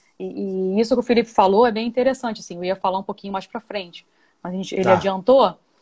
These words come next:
Speaker 1: Então, assim, existem algumas coisas que podem fazer, porque, assim, a osteopatia, ela, ela,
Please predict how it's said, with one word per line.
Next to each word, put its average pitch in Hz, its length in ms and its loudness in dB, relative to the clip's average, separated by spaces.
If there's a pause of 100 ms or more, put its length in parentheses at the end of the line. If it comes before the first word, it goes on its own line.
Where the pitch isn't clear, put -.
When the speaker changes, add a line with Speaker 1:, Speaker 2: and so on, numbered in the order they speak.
(460)
Speaker 1:
Então, 247 240 4
assim, 277 260 2
existem 233 380 0
algumas 277 400 0
coisas 247 540 -2
que - 100 -10
podem 247 440 -4
fazer, 240 640 -6
porque, 220 240 -12
assim, 220 180 -14
a 202 80 -8
osteopatia, 240 720 -6
ela, 220 400 -2
ela, 220 320 -6